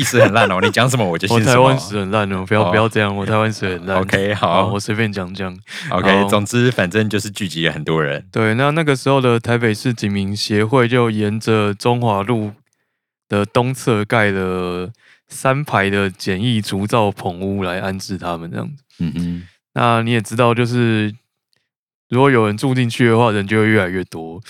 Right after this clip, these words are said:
Speaker 2: 那那边就会越来越脏乱，然后治安就会越来越差。对，然后那个时候，一九，到，一直到一九六零年，那台北市政府决定要整顿那一区，就不能再放任他们这样乱下去。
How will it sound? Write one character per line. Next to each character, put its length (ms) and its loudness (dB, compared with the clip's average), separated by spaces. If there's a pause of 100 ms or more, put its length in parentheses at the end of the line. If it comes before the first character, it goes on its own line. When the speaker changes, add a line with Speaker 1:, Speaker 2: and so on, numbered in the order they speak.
(200)
Speaker 2:
那 80 -2
那 100 0
边 220 -2
就 80 0
会 100 4
越 120 2
来 80 0
越 100 -2
脏 240 -8
乱， 180 -6 (360)
然 100 -4
后 80 -2
治 180 -4
安 120 0
就 100 -2
会 80 0
越 100 2
来 60 -2
越 160 -4
差。 340 -10 (840)
对， 240 -6 (220)
然 120 -8
后 560 -4 (120)
那 120 -2
个 140 2
时 180 -2
候， 920 2
一 120 -2
九， 220 4
到， 240 2
一 80 0
直 100 -8
到 280 4
一 120 -4
九 360 0
六 340 2
零 240 -6
年， 240 -6
那 420 2 (300)
台 140 4
北 80 4
市 160 -4
政 120 2
府 160 -6
决 200 -2
定 100 -2
要 220 4
整 300 -4
顿 180 2
那 100 0
一 100 -2
区， 480 -8 (240)
就 120 0
不 120 -6
能 140 0
再 180 2
放 240 0
任 80 -2
他 120 0
们 160 -6
这 100 -2
样 100 0
乱 220 -2
下 160 -4
去。 300 -8